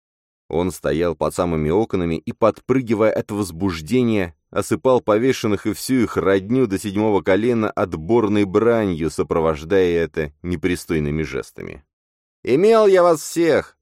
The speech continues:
вопил он, обращаясь к начинающим разлагаться трупам, покачивающимся на ветру. Аргалья и Макея шепнули ему про волшебные свойства мандрагоры, и он с миской в руках встал там, куда, по всей видимости, должна была упасть вожделенная капля с архиепископского пениса.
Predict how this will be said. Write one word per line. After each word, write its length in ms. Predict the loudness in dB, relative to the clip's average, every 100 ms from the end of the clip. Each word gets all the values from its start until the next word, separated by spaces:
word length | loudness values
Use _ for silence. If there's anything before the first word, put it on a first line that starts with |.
| -8
вопил 420 | -4 -2 -2 0
он, 220 | 0 0
обращаясь 580 | -2 -2 -2 0 -2 -2
к 100 | -4
начинающим 760 | -4 -2 -2 0 -2 -2 -2
разлагаться 680 | -2 -2 0 0 0 -2 -6
трупам, 500 | -4 -4 -2 -2 -4 _
покачивающимся 920 | -4 0 -2 -2 -4 -6 -6 -6 -4
на 80 | -4
ветру. 480 | -4 -6 -8 -10 -14 _ _ _ _ _ _ -6
Аргалья 540 | -4 -2 -2 -4 -4
и 120 | -6 -2
Макея 680 | -2 -2 -4 -8 -8 -8 _ _
шепнули 640 | -6 -4 -2 -2 -2 -2
ему 280 | -2 -2 -4
про 160 | -4
волшебные 520 | 0 0 -2 -6 -4 -4
свойства 440 | -4 -6 -6 -6
мандрагоры, 840 | -4 -4 -2 -4 -4 -8 -8 -10 _ _ -12
и 140 | -6
он 300 | -2 0 -2
с 120 | -4 -6
миской 420 | -4 -6 -6 -6
в 60 |
руках 360 | -4 -2 -2 -2
встал 460 | -6 -8 0 0 0
там, 320 | 0 0 -2
куда, 400 | -6 -2 0 0
по 80 | -2
всей 180 | -4
видимости, 520 | -6 -2 -2 -2 -4 -2
должна 420 | 0 0 -2 -2
была 220 | 0 0
упасть 380 | 0 -2 -4 -8
вожделенная 800 | -6 -6 -6 -6 -2 -2 -2 -6
капля 460 | -4 -4 -4 -8
с 100 | -6 -4
архиепископского 1120 | -6 -8 -12 -10 -12 -10 -12 -12 -6 -4 -4
пениса. 640 | -6 -8 -8 -12 -16 -18